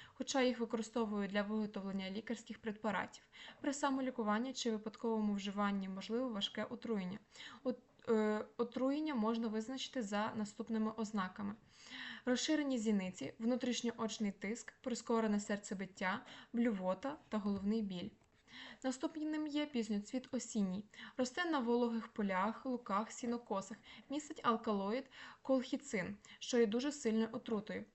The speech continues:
Передозування, е, передозування, контакт із свіжим соком рослини, наприклад, при садівничих роботах, або вживання свіжого листя, е, яке плутають з черемхою, призводить до тяжкого отруєння,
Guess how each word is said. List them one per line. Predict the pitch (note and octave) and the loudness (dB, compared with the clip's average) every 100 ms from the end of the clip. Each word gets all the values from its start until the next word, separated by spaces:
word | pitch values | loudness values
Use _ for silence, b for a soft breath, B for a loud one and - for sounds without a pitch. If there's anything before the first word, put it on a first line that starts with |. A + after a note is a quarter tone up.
| B A#3+ B | B -20 B
Передозування, | C4+ C4+ C4 B3 B3 B3 D4+ D#4 - - | 4 4 4 0 2 4 4 0 -2 0
е, | G#3 G#3 G#3 - _ | 2 2 -2 -16 _
передозування, | B3+ B3+ A#3+ G#3+ F#3+ G3+ G#3+ | 2 4 2 0 2 2 0
контакт | A#3+ A#3 C#4 C#4 - | -2 2 2 0 -6
із | A3 | -4
свіжим | - A#3+ A3+ | 0 2 2
соком | G#3+ A#3 A3+ G#3 | 2 0 0 0
рослини, | G#3 - G3 A3 - | 0 -4 -2 -2 -2
наприклад, | C4+ C4 C4+ C#4 - | -4 -2 -2 -2 0
при | C4 | -2
садівничих | B3+ B3+ B3+ C4 C4 B3 C4+ | 0 -2 -2 -2 -4 -4 -4
роботах, | A#3+ B3 A#3+ - B B B | 0 0 0 -8 B B B
або | G#3+ G#3 | 2 4
вживання | A#3 A3+ A3+ A#3 G#3 F#3+ F#3+ | 4 4 4 4 4 4 -2
свіжого | - A3+ A3+ G#3 G3+ F#3+ | -4 0 2 2 0 0
листя, | F#3 G3 - D4 B B B - | -2 -6 -8 -10 B B B 0
е, | A3 G#3+ G#3 | 4 4 2
яке | A#3 G#3+ A#3+ | 2 2 2
плутають | A#3+ A#3 A3 G#3+ | 4 4 4 0
з | - | 0
черемхою, | - A3 A3 A3+ G3+ G3 | 0 2 2 2 0 0
призводить | G3 G#3+ G3+ G3+ A3+ B3+ D4 - - | 0 -2 0 2 2 2 -2 -6 -10
до | G3+ F#3+ G#3 A3 A#3 | -8 -2 4 4 4
тяжкого | A3+ - A3+ A3 A3+ | 0 0 2 0 0
отруєння, | A3+ A#3 G#3 F#3 F#3 | -2 0 0 0 -4